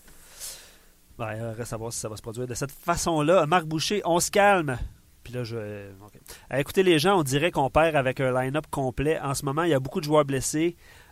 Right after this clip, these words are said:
Euh, puis on était, euh, vendeurs au, euh, la date limite des transactions. Ça explique pas mal tout. Commentaire de Marc Boucher sur Facebook.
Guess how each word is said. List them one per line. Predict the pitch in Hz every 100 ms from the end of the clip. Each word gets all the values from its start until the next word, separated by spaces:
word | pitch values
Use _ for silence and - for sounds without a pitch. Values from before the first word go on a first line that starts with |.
| -
Euh, | 120 117 117 120 120
puis | -
on | 127 127
était, | 127 - 139 139 139
euh, | 123
vendeurs | 131 139 131 135 147 147 143 -
au, | 117 117 120
euh, | 117 113
la | 120
date | 143 151
limite | 139 143
des | 127
transactions. | 131 127 120 - 160 -
Ça | - 127
explique | 123 - 170 - -
pas |
mal | 147 131 117
tout. | 123 - _ _
Commentaire | - 117 107 123
de | 117
Marc | 113 143 - 117
Boucher | 123 156 147
sur | 170 -
Facebook. | 135 113 104 - -